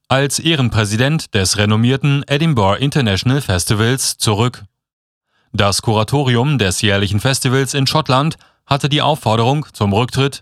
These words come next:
mit "Sympathie und zur Unterstützung der Bürger von Kiew", der Bürger von Kiew begründet. "Mit Sympathie und zur Unterstützung der Bürger von Kiew begründet. Kiew und Edinburgh sind Partnerstädte." Neben Gergijew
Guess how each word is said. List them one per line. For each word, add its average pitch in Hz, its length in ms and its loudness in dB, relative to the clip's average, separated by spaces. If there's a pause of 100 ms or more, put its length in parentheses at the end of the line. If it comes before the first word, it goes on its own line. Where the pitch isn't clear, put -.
mit 104 280 -2 (200)
"Sympathie 160 680 0
und 165 340 -2
zur 170 200 0
Unterstützung 117 720 -2 (140)
der 95 120 0
Bürger 123 340 0
von 147 240 -2
Kiew", 113 340 -2 (520)
der 147 240 0
Bürger 95 320 0
von 107 220 0
Kiew 127 340 0
begründet. 101 520 0 (760)
"Mit 135 280 0
Sympathie 156 580 0
und 156 400 -2
zur 98 140 0
Unterstützung 139 800 0
der 160 120 2
Bürger 98 320 0
von 113 220 0
Kiew 131 360 0
begründet. 104 520 0 (500)
Kiew 147 320 2 (140)
und 98 280 0
Edinburgh 120 600 0 (100)
sind 98 360 0
Partnerstädte." 113 800 0 (560)
Neben 113 260 2
Gergijew 131 480 2